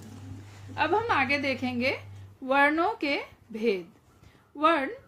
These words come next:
दो प्रकार के होते हैं, स्वर और व्यंजन। वर्ण दो प्रकार के होते हैं, स्वर और व्यंजन। स्वर वर्ण, जिन वर्णों को बोलने में किसी अन्य वर्ण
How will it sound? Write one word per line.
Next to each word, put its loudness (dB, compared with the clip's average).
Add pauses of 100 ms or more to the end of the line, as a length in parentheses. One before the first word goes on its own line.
दो 0
प्रकार 2
के -2
होते -6
हैं, -14 (360)
स्वर -2 (400)
और 0 (240)
व्यंजन। -6 (580)
वर्ण 4 (480)
दो 0
प्रकार 0
के -2
होते 0
हैं, -2 (300)
स्वर 0 (220)
और -2 (140)
व्यंजन। -4 (460)
स्वर -2 (100)
वर्ण, 0 (400)
जिन 0 (100)
वर्णों 4
को 0
बोलने 6
में 0
किसी 4 (200)
अन्य 0 (160)
वर्ण 0